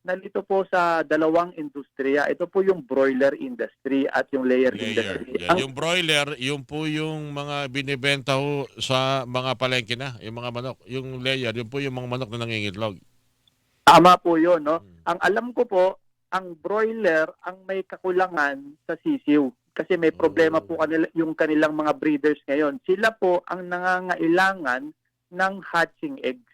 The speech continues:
Speaker 2: Mm-mm.
Speaker 1: Hindi po yung layer. So, hindi ko po alam, baka lang po nalito ang ating, ah, Secretary Laurel o yung kanilang, ah, opisina,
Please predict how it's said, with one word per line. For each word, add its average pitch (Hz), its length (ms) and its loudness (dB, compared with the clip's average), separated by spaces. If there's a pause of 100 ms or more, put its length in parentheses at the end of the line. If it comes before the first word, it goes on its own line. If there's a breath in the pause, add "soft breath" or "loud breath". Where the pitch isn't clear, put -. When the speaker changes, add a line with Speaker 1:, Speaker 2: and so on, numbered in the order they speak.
(540)
Speaker 2:
Mm-mm. 104 400 -8
Speaker 1:
Hindi 202 320 2
po 196 240 8
yung 190 160 4
layer. 139 560 4
So, 175 160 0
hindi 185 240 -10
ko 196 80 -2
po 202 240 0
alam, 185 320 0
baka 143 320 -2
lang 160 160 0
po 180 160 -2
nalito 170 640 0
ang 147 160 -4
ating, 147 560 -4
ah, 143 480 0 (400)
Secretary 151 480 4
Laurel 180 400 2
o 139 80 2
yung 139 240 -2
kanilang, 151 400 -2
ah, 147 400 -2
opisina, 147 640 0